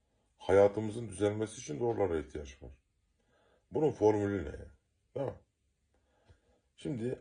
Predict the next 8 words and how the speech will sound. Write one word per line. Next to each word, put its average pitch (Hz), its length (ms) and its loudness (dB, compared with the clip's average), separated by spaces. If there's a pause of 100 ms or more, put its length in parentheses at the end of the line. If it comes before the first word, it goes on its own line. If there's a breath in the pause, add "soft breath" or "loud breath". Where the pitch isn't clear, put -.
ayetler 139 560 6
ışığında 113 420 2
bakıyoruz. 87 520 -2
Bunlar 104 300 -4
doğru 104 320 2
vahiyler 90 580 0 (260)
olduğunu 87 560 -4 (140)
söylüyorum. 85 560 -8